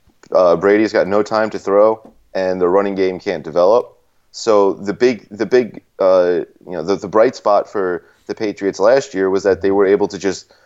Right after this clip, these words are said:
run the ball all game long against the Chiefs, and that obviously served in getting them points and keeping Mahomes off the field. But because they can't sustain drives on offense, then Mahomes is gonna get back on the field.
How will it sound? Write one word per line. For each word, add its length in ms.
run 300
the 60
ball 540
all 200
game 240
long 260
against 260
the 80
Chiefs, 520
and 300
that 140
obviously 360
served 340
in 80
getting 220
them 120
points 500
and 160
keeping 360
Mahomes 360
off 180
the 80
field. 360
But 120
because 300
they 100
can't 220
sustain 400
drives 340
on 120
offense, 520
then 140
Mahomes 320
is 80
gonna 160
get 140
back 180
on 140
the 60
field. 380